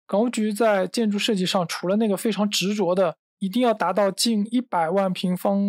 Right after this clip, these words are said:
米建筑面积的要求外啊，没有过多的限制，然后给了山崎比较大的一个设计的自由度。所以最开始山崎在这一大片区域进行平面规划的时候，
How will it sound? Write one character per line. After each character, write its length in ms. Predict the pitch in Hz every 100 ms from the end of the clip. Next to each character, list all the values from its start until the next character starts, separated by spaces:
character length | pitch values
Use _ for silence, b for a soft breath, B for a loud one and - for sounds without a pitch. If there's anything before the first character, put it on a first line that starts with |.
| 202 202 214
米 240 | 175 160 160
建 180 | 208 180
筑 100 | 175
面 160 | 196
积 120 | 175
的 80 | 170
要 180 | 180 185
求 160 | - 170
外 140 | 170
啊， 80 | 143 _
没 140 | 170 196
有 120 | 196
过 260 | - 233
多 180 | 185 208
的 360 | 214 196 165 151 -
限 240 | 247 185
制， 260 | - 160 -
然 100 | -
后 160 | 151 180
给 160 | 170
了 140 | 156 156
山 200 | 196 196
崎 180 | 202 165
比 100 | -
较 140 | 156
大 180 | - 226
的 100 | 170
一 80 | 165
个 300 | 165 156 156 -
设 220 | - 190
计 140 | 185
的 120 | 170
自 180 | 170 -
由 80 | 170
度。 240 | 175 160 _ -
所 80 | 247
以 60 |
最 160 | 240 254
开 200 | - 240
始 360 | - 170 156
山 240 | 151 214 220
崎 160 | -
在 180 | 190 214
这 140 | 202 208
一 100 | 196
大 220 | 247 226
片 240 | - 190
区 200 | - 208
域 60 | 196
进 160 | 208
行 180 | 175 196
平 200 | 196 165
面 120 | 202
规 140 | 190 208
划 160 | 247
的 100 | 190
时 140 | 170 170
候， 160 | 160